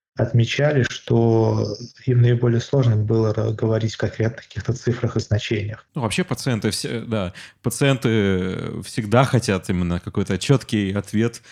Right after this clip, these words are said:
Speaker 2: получить, э, ставшая притцей во-, притчей во языцах доктора «Я умру» и прочее, да. То есть поч-, почему? Потому что человеку хочется знать конкретный ответ,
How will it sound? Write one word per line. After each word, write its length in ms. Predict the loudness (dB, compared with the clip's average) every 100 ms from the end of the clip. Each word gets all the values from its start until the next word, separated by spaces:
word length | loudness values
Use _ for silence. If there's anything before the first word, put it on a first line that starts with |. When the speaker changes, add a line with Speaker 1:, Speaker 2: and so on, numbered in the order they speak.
| -20 -20 -2
Speaker 2:
получить, 640 | 2 2 2 0 -2 -6
э, 460 | -6 -4 -4 -4 -4
ставшая 420 | -4 -2 0 0
притцей 560 | 0 0 0 -2 -4 -2
во-, 280 | 0 -2 -4
притчей 380 | -6 -6 -4 -2
во 140 | 0
языцах 460 | 2 0 -2 -6 -2
доктора 380 | -2 0 -2
«Я 140 | 2 2
умру» 460 | 2 2 0 0
и 80 | -4
прочее, 480 | -4 -6 -6 -8 -12
да. 240 | -10 -10 -10
То 100 | -12
есть 180 | -16 -8
поч-, 180 | -8 -6
почему? 360 | -8 -4 -4 -4
Потому 240 | -4 -6
что 160 | -6 -6
человеку 280 | -8 -10 -6
хочется 340 | -6 -6 -8
знать 280 | -4 -4 -4 -14 -20 _ _
конкретный 560 | -8 -2 0 0 -2
ответ, 460 | -2 0 -2 -2 -6